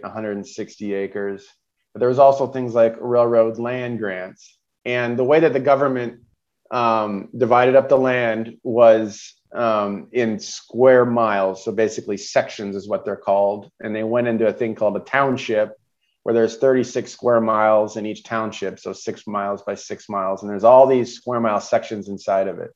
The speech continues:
And so when they were divvying up the land, it was divvied up in these square miles,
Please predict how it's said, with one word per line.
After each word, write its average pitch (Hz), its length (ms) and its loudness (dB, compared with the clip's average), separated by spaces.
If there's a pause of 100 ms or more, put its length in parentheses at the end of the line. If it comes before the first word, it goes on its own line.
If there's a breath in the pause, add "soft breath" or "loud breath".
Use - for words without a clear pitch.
(640)
And 117 140 -4
so 135 280 6
when 127 160 2
they 131 200 2
were 127 420 2
divvying 147 340 0
up 139 180 -4
the 127 100 0
land, 131 420 -2
it 123 80 -2
was 113 180 -6
divvied 127 280 2
up 117 180 2
in 113 100 -4
these 113 220 -6
square 110 260 -2
miles, 101 440 -6